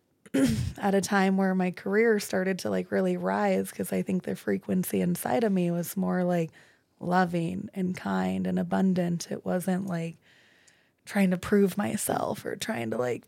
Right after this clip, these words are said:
punch someone out if they <laughs> said something wrong to me. Like, I can barely believe I did that. <laughs> But, uh,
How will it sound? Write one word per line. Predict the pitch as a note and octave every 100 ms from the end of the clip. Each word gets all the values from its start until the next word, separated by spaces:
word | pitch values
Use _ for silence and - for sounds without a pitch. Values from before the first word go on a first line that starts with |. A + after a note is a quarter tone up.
| - -
punch | A3 F#3+
someone | - G#3 G3+ G3
out | F#3+ F#3+ F3+
if | -
they | F3
<laughs> |
said | - - -
something | - A3+ A3 G#3
wrong | G3+ G#3 G#3+ G3+
to | F#3+
me. | E3+ E3+
Like, | G3 G#3+
I | G#3
can | A3+ A3+
barely | A#3+ A#3+ A#3+ A3+
believe | A3 A3 A#3 G3
I | G3
did | A3 - -
that. | F3 C#3+ - - -
<laughs> | - - - - D4+ - _
But, | G#3+ G3 F#3+
uh, | G3 F#3 G3